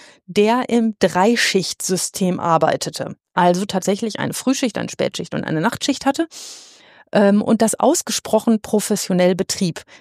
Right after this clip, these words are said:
Ich weiß, dass das super interessant wäre, wie sie das denn genau gemacht haben, aber das darf ich an dieser Stelle wirklich nicht erzählen. Ähm, sie waren aber schon richtig ausgebufft.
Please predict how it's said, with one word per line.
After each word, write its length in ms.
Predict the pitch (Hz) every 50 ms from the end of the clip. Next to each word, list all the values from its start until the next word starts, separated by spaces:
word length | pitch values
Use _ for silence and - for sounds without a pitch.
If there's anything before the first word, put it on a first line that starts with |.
| _ _
Ich 140 | - - -
weiß, 180 | 202 196 214 -
dass 160 | - 196 -
das 160 | - 190 -
super 280 | - 208 202 - 208 -
interessant 520 | 190 - - 185 - - 208 214 208 -
wäre, 280 | 185 180 180 175 165 -
wie 80 | 190
sie 80 | 180 180
das 180 | - 185 170 -
denn 140 | 185 175
genau 280 | 170 170 175 185 202 220
gemacht 380 | - 196 190 190 - - - -
haben, 160 | 190 185 190
aber 100 | 185 -
das 180 | - - -
darf 200 | - - 165 -
ich 160 | - 214 - -
an 60 | 156
dieser 240 | 156 151 - - -
Stelle 320 | - - 156 160 160 160
wirklich 200 | - 175 - -
nicht 160 | 196 175 -
erzählen. 540 | - 180 - - - 196 180 160 160 208 277 - - - - - - - - - - - -
Ähm, 380 | - 196 190 190 196 196 196 - - -
sie 240 | - 202 233 208 170
waren 240 | 196 202 247 302 320
aber 320 | - - 247 254 254 254 - _ _
schon 340 | - - - - 240 233 226
richtig 540 | 226 - - 277 - - _ - 285 262 - - -
ausgebufft. 720 | 185 170 170 - - - 160 - - - 143 - - -